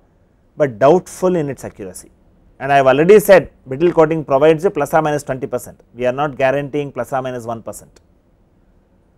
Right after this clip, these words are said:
So, you have to consider that there is an industry friendly technique where the problem is very complex, even a small information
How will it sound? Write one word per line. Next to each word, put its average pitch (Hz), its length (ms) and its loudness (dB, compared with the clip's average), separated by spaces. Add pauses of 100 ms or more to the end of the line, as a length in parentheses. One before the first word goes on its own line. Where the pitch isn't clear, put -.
(180)
So, 127 260 0
you 131 200 -4
have 170 300 4
to 175 80 -4
consider 175 500 0
that 185 180 0
there 165 100 0
is 156 100 -2
an 156 60 0
industry 151 340 -4
friendly 143 320 -6
technique 180 380 -12 (760)
where 117 240 -2
the 131 120 -4
problem 135 340 0
is 110 120 -6
very 120 280 0
complex, 185 680 -2 (600)
even 151 340 0
a 151 240 -6
small 151 400 -2
information 143 680 -8